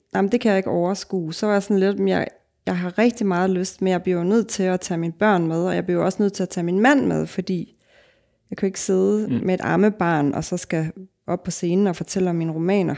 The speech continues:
Speaker 2: Mm.
Speaker 1: Og så var, forhandlede jeg frem og tilbage med ham her, der, der ligesom stod for det. Og så var han sådan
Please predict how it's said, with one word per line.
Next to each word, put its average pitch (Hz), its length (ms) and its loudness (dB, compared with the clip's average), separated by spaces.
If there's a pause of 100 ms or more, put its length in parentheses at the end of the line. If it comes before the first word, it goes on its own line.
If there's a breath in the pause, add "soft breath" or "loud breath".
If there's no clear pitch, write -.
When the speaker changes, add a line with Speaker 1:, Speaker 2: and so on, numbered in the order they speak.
(140)
Speaker 2:
Mm. 135 80 -12 (1500 loud breath)
Speaker 1:
Og 214 60 -2
så 269 100 2
var, 254 180 2
forhandlede 233 500 8
jeg 190 100 6
frem 240 220 4
og 214 80 6
tilbage 208 320 4
med 233 120 4
ham 208 240 4
her, 208 300 4
der, 170 280 0 (180)
der 196 60 -2
ligesom 202 240 0
stod 240 340 2
for 180 200 -2
det. 175 120 -2 (1040)
Og 202 100 2
så 247 120 2
var 233 100 6
han 214 140 8
sådan 208 200 4